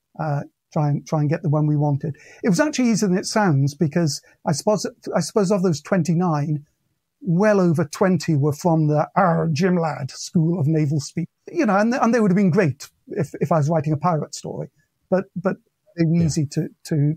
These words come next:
Speaker 1: to, uh, put aside. And the others we just listened to and listened to and listened to until we narrowed it down to the one we wanted. Then we went through the process of,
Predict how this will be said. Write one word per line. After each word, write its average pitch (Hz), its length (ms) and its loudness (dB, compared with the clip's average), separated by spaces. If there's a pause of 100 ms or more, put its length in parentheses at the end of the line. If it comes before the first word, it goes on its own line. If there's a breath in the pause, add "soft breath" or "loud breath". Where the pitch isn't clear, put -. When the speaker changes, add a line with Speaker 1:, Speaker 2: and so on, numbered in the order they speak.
Speaker 1:
to, 143 420 0
uh, - 240 -4 (100)
put 165 120 -10
aside. 156 420 -6 (380 soft breath)
And 208 160 2
the 233 80 2
others 170 280 2
we 170 80 2
just 147 360 -2
listened 151 380 -2
to 156 60 0
and 147 300 0
listened 156 300 -4
to 156 80 -2
and 143 240 0
listened 143 300 -6
to 156 180 -6 (420 loud breath)
until 156 300 0
we 151 180 2 (300)
narrowed 160 340 2
it - 100 -10
down 151 240 0
to 139 80 -4
the 147 80 0
one 151 180 0
we 143 100 2
wanted. 151 480 -2 (440)
Then 156 120 2
we 151 100 2
went 147 240 -2
through 147 140 -2
the 147 60 0
process 151 600 -4
of, 143 140 -6